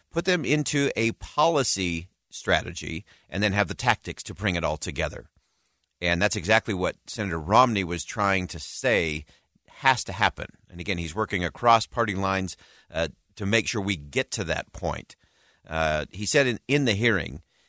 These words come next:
he said, "This is where we're going. A comprehensive strategy includes dozens upon dozens of strategic and tactical decisions that are combined, changed over the years, but it's essential,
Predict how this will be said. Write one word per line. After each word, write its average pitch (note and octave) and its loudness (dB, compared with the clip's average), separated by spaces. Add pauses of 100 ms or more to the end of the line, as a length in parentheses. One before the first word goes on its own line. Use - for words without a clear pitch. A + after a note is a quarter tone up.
he G#2 -14
said, G2 0 (380)
"This A#2+ -2
is A2+ -4
where A#2 6
we're A2+ 2
going. F#2 0 (340)
A F2+ -2
comprehensive C#3 0
strategy E2+ 0
includes G2+ -2
dozens D3 2
upon G2 -2
dozens A2+ 2
of F#2 -2
strategic - -6 (420)
and B2 2
tactical B2 -4
decisions F2 -4 (300)
that E2 -4
are F#2+ 2
combined, G2 2 (340)
changed A2+ -4
over B2 -4
the B2 -6
years, F2 -4 (120)
but G2 -2
it's - -4
essential, - -2